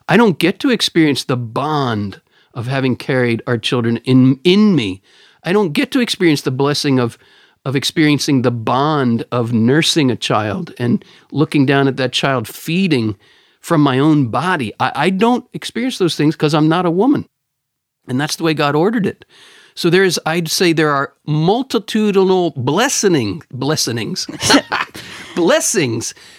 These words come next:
that a woman experiences in the mystery of being the one who bears and nurses the children. But with that, m-, with those multitudinal blessings that I don't experience, there's a flip side to that in original sin,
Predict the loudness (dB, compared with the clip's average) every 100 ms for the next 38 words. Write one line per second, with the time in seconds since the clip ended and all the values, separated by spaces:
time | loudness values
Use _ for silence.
0 | _ -2 0 2 4 4 0 -2 0 2
1 | 2 0 -2 -2 0 2 4 4 4 0
2 | -2 0 2 2 2 2 2 2 2 2
3 | 0 2 2 2 2 0 -4 -2 2 4
4 | 4 2 _ _ 0 2 2 0 -2 -4
5 | -2 0 0 -2 -6 _ -20 -20 -20 -20
6 | _ _ _ _ _ _ -6 -4 2 2
7 | 0 -4 -4 -4 -6 -2 -2 -4 -8 -2
8 | 0 2 2 2 0 -2 -4 -2 0 2
9 | 2 0 2 2 2 0 2 2 0 -4
10 | _ _ _ _ _ -4 0 2 2 2
11 | 0 0 2 2 0 0 -4 -2 -2 0
12 | 0 0 -2 -4 -2 -2 -2 -2 0 2
13 | 4 2 2 0 0 2 2 2 0 -4